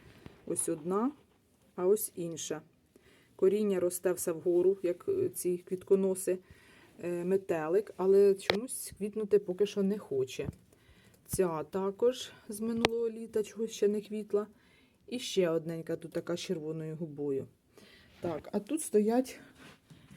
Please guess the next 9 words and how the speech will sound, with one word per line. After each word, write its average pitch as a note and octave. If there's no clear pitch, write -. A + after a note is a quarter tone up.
мої G3+
малявки, G3
які A3
я A3+
ніяк A3+
не A#3
заберу. A3+
Fairy F#3
Tale. F3+